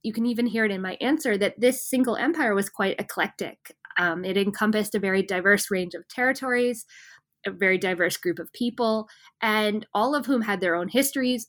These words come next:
and their own history of a relationship, um, with Britain. And so I think what I'm trying to say is there's not, there's kind of, we refer to this one British Empire, but we want to be careful not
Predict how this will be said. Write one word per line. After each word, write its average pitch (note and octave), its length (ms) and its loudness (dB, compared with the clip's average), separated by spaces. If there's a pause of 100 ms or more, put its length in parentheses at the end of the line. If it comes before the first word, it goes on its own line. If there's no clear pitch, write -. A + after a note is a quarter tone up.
and A#3+ 240 2
their B3 120 2
own G#3 200 -2
history G3+ 560 -2 (100)
of G3+ 240 0 (100)
a F#3+ 80 0
relationship, F#3 680 0 (160)
um, D#3+ 420 -8
with G3 260 -2
Britain. - 460 0 (260)
And F#3+ 120 -6
so G#3+ 80 -2
I G3+ 60 0
think A3+ 200 0
what A3 80 2
I'm G3+ 100 0
trying F#3+ 220 -2
to F#3+ 80 -4
say A#3+ 160 0
is G3+ 160 2
there's F#3+ 220 -2
not, F#3 340 2 (420)
there's G#3 280 2
kind G#3 200 -2
of, F3+ 120 -2
we G3+ 120 4
refer G3+ 360 0
to G#3+ 200 -2
this F3+ 220 -2
one G3 340 2
British F3 360 -2
Empire, F3+ 580 -2 (260)
but G3+ 120 -2
we G#3 100 4
want F#3+ 200 0
to F3 40 -6
be F3+ 100 -2
careful G3 460 2
not F3 280 0